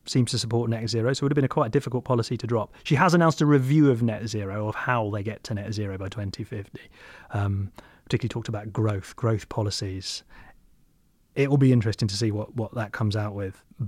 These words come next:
But you do get the sense that there's some scepticism around net zero, and she has, by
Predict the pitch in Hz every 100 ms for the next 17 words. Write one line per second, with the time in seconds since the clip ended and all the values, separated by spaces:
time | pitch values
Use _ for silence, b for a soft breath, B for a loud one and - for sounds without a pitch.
0 | 104 - 131 120 110 143 143 135 127 127
1 | - 110 104 131 117 113 - - 123 104
2 | - - 170 - - 117 101 101 98 92
3 | _ _ _ - 110 104 98 92 92 -
4 | - 113 98 95 104 101 95 98 95 -
5 | b b 110 - 127 104 143 135 107 117
6 | - b b b _ - 117 117 113 110